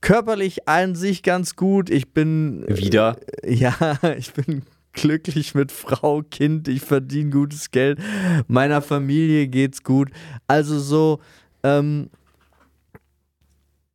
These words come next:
Speaker 1: ich hör, ich bin so, weil's mir so gut geht, ist es so einfach, mir z-, mir zu sagen,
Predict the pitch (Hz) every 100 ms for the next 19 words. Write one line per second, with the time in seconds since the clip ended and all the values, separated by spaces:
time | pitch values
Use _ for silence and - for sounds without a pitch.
0 | _ _ _ - 131 151 190 151 - 139
1 | 131 - 190 202 180 151 208 349 294 247
2 | - _ _ _ _ 127 127 175 285 -
3 | 214 226 214 190 190 254 - 131 143 165
4 | - 156 - 156 - 147 220 254 - 185
5 | 226 - - 160 170 - 147 143 160 180
6 | 180 - - - - - _ _ _ _
7 | _ _ - 135 143 160 208 220 - 180
8 | 151 156 170 175